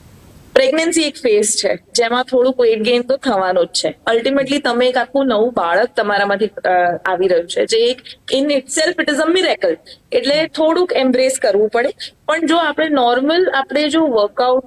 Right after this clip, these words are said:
ને એવું જે પહેલા કરતા હતા, એવું આપણે થોડુંક ત્રણ ચાર મહિનાના પોસ્ટપાર્ટમ ફેઝ પછી આપણે ચાલુ કરીએ. આપણે આપણા ડાયટ પર ધ્યાન રાખીએ, આપણે બ્રેસ્ટ ફીડિંગ કરાવીએ, તો આપણે definitely પ્રી પ્રેગ્નન્સી વેઇટ પર જઈ શકીએ છીએ. It is only a temporary કે થોડું વેઇટ ગેઇન થયું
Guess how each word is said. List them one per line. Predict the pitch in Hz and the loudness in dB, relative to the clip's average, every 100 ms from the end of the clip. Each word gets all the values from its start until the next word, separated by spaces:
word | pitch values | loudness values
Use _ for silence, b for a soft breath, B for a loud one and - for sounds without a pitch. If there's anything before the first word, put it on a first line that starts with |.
| 254 | 0
ને | |
એવું | 254 254 | 0 0
જે | 277 | -2
પહેલા | 262 220 302 | 0 0 0
કરતા | 320 247 180 | 0 -2 0
હતા, | 170 220 294 | 0 -2 0
એવું | 254 262 | 0 0
આપણે | 247 262 294 311 | 0 0 -2 -4
થોડુંક | - - 262 302 | -6 -2 0 0
ત્રણ | - - - 254 262 | -4 -10 -2 0 0
ચાર | 269 311 | -2 -2
મહિનાના | 320 277 269 269 277 277 294 - - | 0 0 2 0 0 -2 -4 -10 -2
પોસ્ટપાર્ટમ | 247 254 - 240 247 247 | 0 0 -2 -2 -2 -2
ફેઝ | 240 208 220 | 0 0 0
પછી | 226 226 240 | -4 0 0
આપણે | 214 220 | 0 -2
ચાલુ | 220 160 170 | -2 0 0
કરીએ. | 175 160 175 294 B - _ - | 0 0 -2 -4 B -20 _ -8
આપણે | 226 247 | 0 0
આપણા | 254 247 | 2 0
ડાયટ | 233 185 175 208 | 0 0 0 -2
પર | - 277 | -2 0
ધ્યાન | 277 269 | 0 0
રાખીએ, | 269 262 320 320 | 0 -2 -2 -2
આપણે | 285 294 | -2 -2
બ્રેસ્ટ | 302 359 - | 0 -2 0
ફીડિંગ | 349 277 247 | 0 0 0
કરાવીએ, | 226 196 190 | 0 0 0
તો | - - - | -2 -8 -6
આપણે | - 320 | -2 -2
definitely | 311 320 359 349 359 | -2 -2 -2 -2 -4
પ્રી | - 349 | -4 -4
પ્રેગ્નન્સી | 320 320 311 320 294 | -4 -4 -4 -2 0
વેઇટ | 285 - | -2 0
પર | 277 | 0
જઈ | 262 240 | 2 2
શકીએ | 240 214 - 208 | 0 0 -2 -2
છીએ. | - 185 - - | -2 -4 -10 -10
It | - | -2
is | 277 | -2
only | 240 247 254 | 0 0 2
a | 320 | 0
temporary | 370 370 381 370 403 349 320 | -2 -2 0 0 0 0 0
કે | 311 302 | 0 -2
થોડું | 311 269 247 | 0 2 4
વેઇટ | 226 226 | 2 2
ગેઇન | 208 208 | 0 0
થયું | 208 180 175 | 0 -2 0